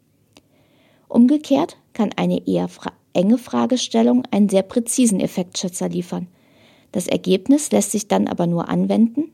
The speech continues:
wenn die eigene Beratungsfrage genau mit der Fragestellung des Reviews übereinstimmt. Die Fragestellung des Reviews beeinflusst also, ob das Ergebnis des Reviews für die Beratungsfrage überhaupt weiterhilft und wie die Ergebnisse zu interpretieren sind.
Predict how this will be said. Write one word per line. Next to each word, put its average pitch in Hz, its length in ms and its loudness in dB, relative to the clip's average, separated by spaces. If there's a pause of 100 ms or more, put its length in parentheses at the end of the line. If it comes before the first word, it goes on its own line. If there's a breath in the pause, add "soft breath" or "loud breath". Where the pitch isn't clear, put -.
wenn 262 120 2
die 262 160 0
eigene 208 340 2
Beratungsfrage 190 1040 -2 (340 loud breath)
genau 220 320 4
mit 196 160 4
der 185 80 0
Fragestellung 180 800 -2
des 180 240 -6
Reviews 175 400 -2
übereinstimmt. 170 760 -6 (1500)
Die 196 60 0
Fragestellung 226 720 2
des 262 220 0
Reviews 269 420 4
beeinflusst - 760 -2
also, 233 360 2 (520 soft breath)
ob - 140 -2
das 190 180 -2
Ergebnis 214 520 0
des 233 260 -2
Reviews 226 400 2
für 214 80 -2
die 180 100 -2
Beratungsfrage 202 920 -2
überhaupt 170 420 -2
weiterhilft 220 640 0
und 277 140 2
wie 277 80 4
die 254 120 2
Ergebnisse 180 640 -2
zu - 140 -2
interpretieren 233 760 -2
sind. 165 300 -8